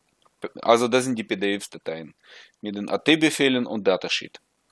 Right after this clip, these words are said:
Öffnen wir gu-, ganz kurz den Datasheet. Ähm, so sieht das aus. So wie das aus-, angeschlossen sein sollte. Ganz kurz zu dem,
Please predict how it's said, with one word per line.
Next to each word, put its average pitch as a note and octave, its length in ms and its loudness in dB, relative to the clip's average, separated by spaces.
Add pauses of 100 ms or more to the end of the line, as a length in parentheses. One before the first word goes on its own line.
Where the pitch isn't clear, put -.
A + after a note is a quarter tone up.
(240)
Öffnen A2+ 300 -2
wir G2+ 100 2
gu-, A#2 240 -4
ganz B2+ 280 6
kurz - 240 -8
den G2 160 -8
Datasheet. D3+ 580 -4 (2000)
Ähm, G2+ 420 2 (1300)
so F#2 140 -12
sieht F2+ 220 -10
das - 200 -6
aus. - 580 2 (1040)
So A#2 200 2
wie A2+ 80 2
das G2 200 -4
aus-, D#3 220 -2 (100)
angeschlossen C#3 640 0
sein A2+ 200 2
sollte. G#2 300 -2
Ganz B2 320 0
kurz - 280 -4
zu A#2 100 -2
dem, B2 400 2